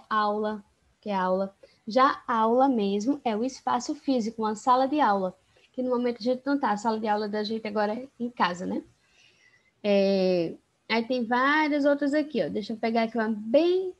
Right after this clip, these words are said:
eu vou mandar esse, esse link pra vocês. O link, que é o que eu tô explicando aqui na aula, não é um link aleatório jogado no grupo qualquer, não. Certo? É o link com atividade,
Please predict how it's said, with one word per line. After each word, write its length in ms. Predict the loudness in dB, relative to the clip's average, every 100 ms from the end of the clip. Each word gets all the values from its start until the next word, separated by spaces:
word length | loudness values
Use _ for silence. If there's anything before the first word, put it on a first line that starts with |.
| -2
eu 80 | 0
vou 120 | 2
mandar 280 | 0 0 -2
esse, 180 | -2 -4
esse 260 | -2 -2 -2
link 240 | -2 -4
pra 140 | -4 -2
vocês. 480 | 0 -2 -4 -6 0
O 80 | 0
link, 840 | 2 2 2 2 0 0 -4 -4 -12 _ _ _
que 60 |
é 60 | -8
o 60 | -6
que 80 |
eu 80 | -6
tô 80 | -6
explicando 580 | -10 -8 -10 -8 -6 -6
aqui 120 | -4
na 480 | -4 -2 -2 0 0
aula, 260 | 0 -2 -2
não 120 | -4
é 160 | -4
um 40 | -4
link 200 | -6 -6
aleatório 720 | -6 -6 -6 0 2 2 0
jogado 420 | -2 -2 -4 -4
no 140 | -4 -4
grupo 280 | -4 -4
qualquer, 440 | -4 -4 -2 -4 -4
não. 260 | -4 -6 -8 _ _ _ _
Certo? 320 | -6 -4 -4 -4
É 80 |
o 60 | -4
link 500 | -4 -2 -2 -2 -6
com 100 | -6
atividade, 640 | -8 -8 -12 -8 -6 -6